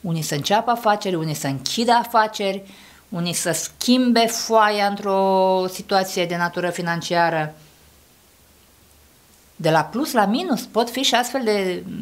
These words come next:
fluctuații foarte mari. Unii să vă treziți chiar și cu norocul la poartă.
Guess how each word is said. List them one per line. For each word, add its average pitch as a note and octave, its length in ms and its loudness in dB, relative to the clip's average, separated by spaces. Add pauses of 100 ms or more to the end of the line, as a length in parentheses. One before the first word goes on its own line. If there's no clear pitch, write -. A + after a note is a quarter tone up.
fluctuații G#3+ 640 0
foarte A#3 360 0
mari. G#3+ 340 0 (760)
Unii G3+ 300 -2
să G3 300 -2
vă F#3+ 120 2
treziți F#3+ 840 0 (720)
chiar E4 240 0
și - 160 -4
cu D4 480 -6 (1200)
norocul A3 460 4
la A#3 100 4
poartă. C#4 460 0